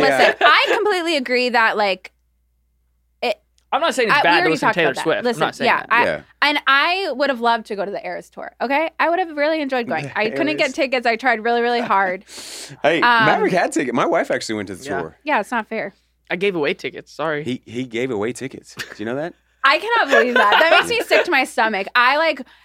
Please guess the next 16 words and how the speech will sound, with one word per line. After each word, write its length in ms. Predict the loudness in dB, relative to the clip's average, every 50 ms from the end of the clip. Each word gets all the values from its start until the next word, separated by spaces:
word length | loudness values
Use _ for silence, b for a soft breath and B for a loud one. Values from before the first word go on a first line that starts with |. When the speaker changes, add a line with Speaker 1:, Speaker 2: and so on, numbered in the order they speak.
| b 0
Speaker 1:
entered 460 | 0 0 0 2 0 0 0 0 0 0
this 220 | 0 0 0 0
lottery 760 | 0 2 4 4 4 4 4 4 2 0 0 0 -2 -2 -2 -4 -4 _ _
Speaker 2:
<laughs> 160 | _ _ -2
Speaker 1:
and 260 | 0 2 2 2 2
just 340 | 2 2 2 2 2 0 -2
Speaker 3:
Makes 260 | -2 -2 -2 -2 -2
you 60 | 0 4
Speaker 1:
all 120 | 4 6
Speaker 3:
sick 80 | 6 4
to 40 | 2
Speaker 1:
of 40 | 0
Speaker 3:
your 80 | 0 0
Speaker 1:
my 100 | 2 2
Speaker 3:
stomach? 160 | 0 0 0 0
Speaker 1:
friends. 520 | 0 2 2 0 0 -2 -4 -6 -10 -14